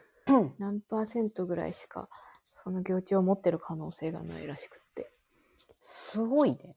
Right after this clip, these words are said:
Speaker 2: うん。
Speaker 1: 少な。
Speaker 2: よね。
Speaker 1: <laughs> あれなんなん？あれを持ってたらどうなんの？
Speaker 2: え、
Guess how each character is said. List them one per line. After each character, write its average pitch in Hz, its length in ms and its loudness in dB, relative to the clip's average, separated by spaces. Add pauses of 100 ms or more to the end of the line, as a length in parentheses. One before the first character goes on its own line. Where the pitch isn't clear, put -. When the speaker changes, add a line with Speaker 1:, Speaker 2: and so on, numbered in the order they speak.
(140)
Speaker 2:
う 226 100 12
ん。 208 320 10 (1120)
Speaker 1:
少 185 60 -2
な。 190 320 0 (640)
Speaker 2:
よ 196 160 0
ね。 202 400 2
Speaker 1:
<laughs> 403 1900 4
あ 262 40 -2
れ 381 100 2
な 208 220 0
ん 359 120 2
な 214 100 0
ん？ 107 60 -6 (140)
あ 262 60 -2
れ 330 80 0
を 349 60 2
持 320 180 2
っ 339 40 -6
て 349 140 -4
た 285 140 -2
ら 139 120 -2
ど 160 240 -4
う - 20 -4
な 180 140 -6
ん 143 100 -4
の？ - 100 -12 (500)
Speaker 2:
え、 254 360 8